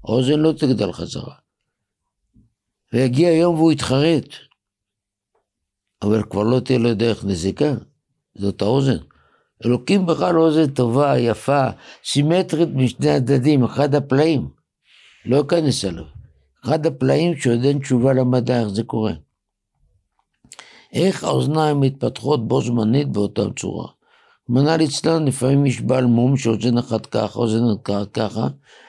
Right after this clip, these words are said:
מנסים לתקן את זה עם ניתוחים קוסמטיים וכדומה, לא הכי טוב, אבל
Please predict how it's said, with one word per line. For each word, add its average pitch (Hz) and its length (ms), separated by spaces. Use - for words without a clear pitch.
מנסים 156 420
לתקן 147 580
את 135 60
זה 120 160
עם 117 80
ניתוחים 120 480
קוסמטיים 110 720
וכדומה, 104 540
לא 208 180
הכי 113 220
טוב, - 320
אבל 117 160